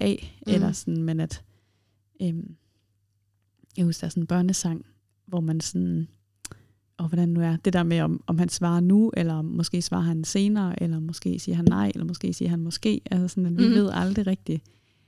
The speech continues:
Speaker 1: øhm, om vi bliver fri for det, som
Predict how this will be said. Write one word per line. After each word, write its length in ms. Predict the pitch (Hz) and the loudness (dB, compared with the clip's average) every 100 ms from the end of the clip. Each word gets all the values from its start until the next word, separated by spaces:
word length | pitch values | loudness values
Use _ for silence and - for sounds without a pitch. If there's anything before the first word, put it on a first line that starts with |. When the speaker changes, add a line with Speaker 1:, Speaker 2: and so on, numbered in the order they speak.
| _ _ - | _ _ -4
Speaker 1:
øhm, 260 | 165 156 - | -2 -2 -2
om 120 | 170 | 0
vi 80 | 165 | 0
bliver 180 | 165 165 | 0 -4
fri 380 | - 220 - - _ _ | 0 -2 -2 -8 _ _
for 380 | - - 165 160 - _ _ | -20 -6 -4 -4 -8 _ _
det, 140 | - 170 | -2 -2
som 300 | - 160 | 0 -2